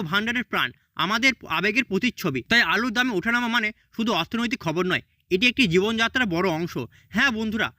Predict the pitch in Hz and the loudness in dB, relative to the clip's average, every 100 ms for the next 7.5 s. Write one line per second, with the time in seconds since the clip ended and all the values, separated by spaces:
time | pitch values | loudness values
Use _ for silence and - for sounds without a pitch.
0 | _ - 160 196 254 - 160 175 190 220 | _ -4 -2 0 -2 -2 -4 -2 0 0
1 | 247 190 190 220 220 214 226 - 202 _ | 0 0 0 -2 -4 -2 -4 -4 -6 _
2 | - 156 196 147 _ 175 220 170 180 233 | -6 -2 0 -2 _ -2 -2 0 0 0
3 | 226 - 202 220 - - 156 190 220 233 | -2 -2 -2 -2 -6 -6 -2 -2 0 -4
4 | 214 180 208 175 147 147 - - _ - | 0 0 2 0 -2 -4 -10 -16 _ -4
5 | 175 190 226 175 214 240 214 233 165 160 | -4 -2 -2 0 0 0 0 0 0 -2
6 | 196 131 _ - 135 190 226 202 233 - | -2 -8 _ -4 0 2 0 0 -2 -2
7 | - 196 156 131 127 | 0 2 2 -2 -4